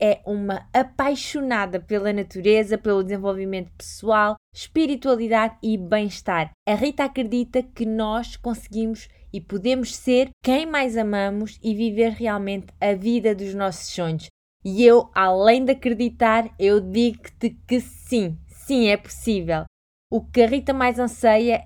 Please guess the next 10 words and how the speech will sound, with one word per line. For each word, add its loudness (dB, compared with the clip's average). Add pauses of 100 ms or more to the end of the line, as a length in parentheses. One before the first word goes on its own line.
(100)
é 4 (280)
viver 2
experiências -4
maravilhosas 2 (160)
que 2
elevem 4
a 0
energia -2
para -2
conseguir -6